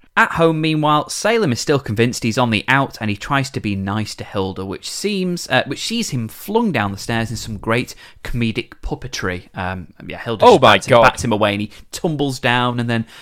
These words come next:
Speaker 1: we get a close-up of him with his claw reaching up and then falling again. It's great. It's great.
Speaker 2: Yes. Best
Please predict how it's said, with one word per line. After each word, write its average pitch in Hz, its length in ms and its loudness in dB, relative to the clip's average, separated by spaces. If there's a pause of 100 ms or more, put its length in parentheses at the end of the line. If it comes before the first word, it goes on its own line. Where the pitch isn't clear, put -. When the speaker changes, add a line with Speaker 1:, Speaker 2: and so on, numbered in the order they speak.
(160)
Speaker 1:
we - 80 -6
get - 140 -6
a - 40 -16
close-up - 440 0
of 127 100 -2
him 127 140 0
with 123 120 -2
his 104 140 -6
claw 135 600 0
reaching 139 480 -4
up 131 180 -2
and 127 100 -6
then 127 100 -2
falling 127 460 2
again. 127 340 -4
It's - 140 -10
great. - 320 0 (140)
It's - 120 -20
great. - 220 0
Speaker 2:
Yes. - 320 -12 (140)
Best - 480 4